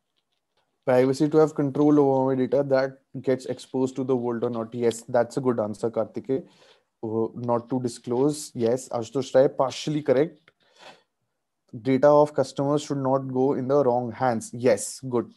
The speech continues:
That's a good answer. Okay, so you guys are on the right track. So what Kartike said, uh, privacy to have control over my data that gets exposed to the world or not. That is the, that is a close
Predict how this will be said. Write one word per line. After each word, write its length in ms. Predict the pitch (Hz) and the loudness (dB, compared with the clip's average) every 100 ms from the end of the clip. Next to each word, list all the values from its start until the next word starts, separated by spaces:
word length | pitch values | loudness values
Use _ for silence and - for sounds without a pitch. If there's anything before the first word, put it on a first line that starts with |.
| 123 | -4
That's 240 | 120 117 | -2 -2
a 20 | |
good 160 | 131 117 | -2 -2
answer. 180 | 107 - 160 | -2 0 2
Okay, 140 | 151 | 2
so 180 | 143 185 | 2 2
you 200 | 185 185 | 4 4
guys 160 | 185 208 | 6 6
are 140 | 208 | 4
on 80 | 190 | 4
the 100 | 196 139 | 2 4
right 220 | 147 156 | 2 2
track. 360 | 147 139 180 - - - _ | 4 4 4 -2 -20 -20 _
So 180 | - 160 | 4 6
what 200 | 202 202 | 6 6
Kartike 540 | 147 143 170 - 190 | 4 2 -4 4 4
said, 300 | 185 110 95 | 6 4 2
uh, 300 | 123 120 117 117 - _ _ _ | 2 4 2 -2 -18 _ _ _
privacy 480 | 147 147 151 190 208 | 4 6 4 2 2
to 120 | 190 | 4
have 220 | 170 180 | 6 4
control 460 | 185 175 160 165 185 | 2 -2 2 4 6
over 160 | 170 | 6
my 160 | 160 165 | 4 0
data 240 | 151 139 156 | 0 2 4
that 240 | 147 143 - _ 135 | 4 2 -2 _ 0
gets 240 | 151 160 - | 2 2 -4
exposed 500 | 147 - 151 160 165 | -6 -2 2 2 2
to 100 | 160 | 2
the 100 | 151 | 2
world 320 | 143 139 139 | 4 4 4
or 80 | 139 | 4
not. 260 | 123 110 - 135 123 | 2 -2 -4 -4 2
That 260 | 139 165 170 | 6 4 2
is 220 | 165 156 | -2 -2
the, 380 | - 139 165 185 190 - - - | -2 4 6 4 0 -16 -20 2
that 140 | 143 160 | 4 6
is 60 | |
a 60 | 202 | 4
close 680 | 202 196 196 208 196 - | 6 8 10 8 2 -8